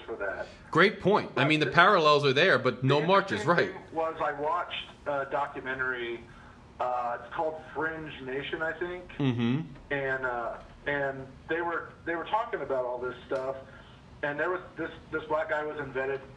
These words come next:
Speaker 1: embedded with, uh, one of the protesters in Portland.
Speaker 2: Yes.
Speaker 1: Who was kind of this crazy little dude. Eh, but anyway, he's embedded,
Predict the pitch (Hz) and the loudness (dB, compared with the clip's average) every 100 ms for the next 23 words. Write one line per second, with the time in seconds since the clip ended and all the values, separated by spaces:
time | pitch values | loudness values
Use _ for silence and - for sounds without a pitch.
0 | - 135 139 147 139 120 127 127 - 113 | -8 -4 -2 -2 -4 -4 -4 -4 -2 -2
1 | 113 113 113 117 139 135 120 190 196 - | 0 -2 -6 -6 -4 -4 -4 -4 -2 -6
2 | - - - 185 202 - - - - - | -6 -10 -6 0 0 -2 -14 -16 -14 -2
3 | 110 98 - 165 170 175 170 170 160 - | 2 2 0 -6 -4 -2 -2 -4 -8 -10
4 | - 147 151 143 139 135 127 120 - 143 | -6 -4 -4 -6 -8 -8 -10 -12 -20 -18
5 | 143 135 117 113 131 120 123 - 147 139 | -6 -4 -4 -2 -2 -2 -8 -4 -2 -2
6 | - 190 160 - - - - - - - | -2 -4 -4 -8 -18 -20 -20 -20 -20 -20
7 | - - - 190 180 190 165 156 180 175 | -20 -20 -4 -2 -2 -2 -4 -4 -6 -2
8 | 165 160 | -2 -2